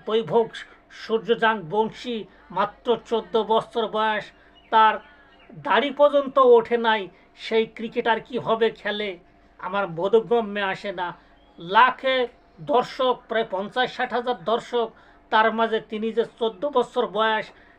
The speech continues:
তিনি যে উইকেটে নামছেন, এ একটা চিন্তার বিষয়। আমার মনে হয় তার কিছু ভূত ভর করেছে, তা না হলে এই মারকাটারি ব্যাটিং চোদ্দ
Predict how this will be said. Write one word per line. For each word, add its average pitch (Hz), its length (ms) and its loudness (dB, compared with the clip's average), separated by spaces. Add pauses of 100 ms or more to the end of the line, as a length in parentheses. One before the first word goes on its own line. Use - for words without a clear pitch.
(120)
তিনি 214 180 -6
যে 226 100 4 (100)
উইকেটে 254 460 -2
নামছেন, 220 680 -2 (460)
এ 214 60 -4 (120)
একটা 220 240 -4 (140)
চিন্তার 226 480 -2
বিষয়। 180 460 -6 (460)
আমার 226 200 2 (120)
মনে 247 300 0
হয় 262 220 2 (360)
তার 220 160 4 (100)
কিছু 240 220 -8 (180)
ভূত 247 300 2 (600)
ভর 226 260 2 (140)
করেছে, 202 380 0 (520)
তা 208 100 0
না 233 200 4
হলে 240 260 4
এই 226 80 0 (120)
মারকাটারি 233 600 2 (100)
ব্যাটিং 226 280 -2 (460)
চোদ্দ 226 260 0